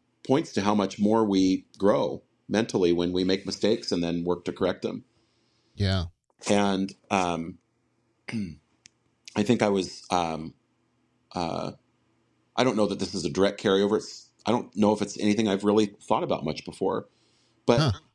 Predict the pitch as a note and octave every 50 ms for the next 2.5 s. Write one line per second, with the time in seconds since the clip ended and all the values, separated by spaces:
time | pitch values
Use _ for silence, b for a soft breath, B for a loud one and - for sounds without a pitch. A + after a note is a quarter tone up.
0 | _ _ - G#2+ C3 C3 D3 C#3+ C#3+ F3 G3+ G3 - D#3+ C3+ A#2+ A2 A2 - -
1 | _ _ _ _ _ _ _ _ _ - G#2+ G#2+ A2+ C3 A#2+ A2+ A#2 A#2+ A#2+ A2+
2 | G#2+ G2+ G2+ - - - F#2+ F2+ F#2